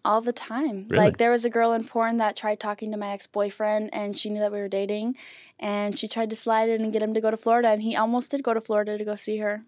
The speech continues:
Speaker 2: Damn.
Speaker 1: Mm-hmm.
Speaker 2: So you, so you're, if we were to be boyfriend, girlfriend,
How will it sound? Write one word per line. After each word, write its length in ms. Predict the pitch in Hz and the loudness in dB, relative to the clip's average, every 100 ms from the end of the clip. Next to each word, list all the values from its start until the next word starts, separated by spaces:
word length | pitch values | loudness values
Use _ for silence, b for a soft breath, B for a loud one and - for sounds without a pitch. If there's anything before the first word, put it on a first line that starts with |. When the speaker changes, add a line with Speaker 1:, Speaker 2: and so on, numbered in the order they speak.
| _ _ _ - | _ _ _ -16
Speaker 2:
Damn. 360 | 147 82 80 - _ - | -12 -12 -14 -18 _ -4
Speaker 1:
Mm-hmm. 340 | 233 247 254 - - | 0 0 0 -4 -2
Speaker 2:
So 120 | - | 4
you, 140 | 113 | 4
so 140 | 92 110 | 4 4
you're, 440 | 104 110 110 98 - b b b | 6 8 8 6 0 b b b
if 140 | 87 | 0
we 120 | 101 | 4
were 120 | 98 95 | 6 6
to 60 | |
be 100 | 87 | 4
boyfriend, 420 | 85 87 82 80 82 | 2 2 0 -2 0
girlfriend, 580 | 78 - 76 80 80 | 0 0 -4 -4 -6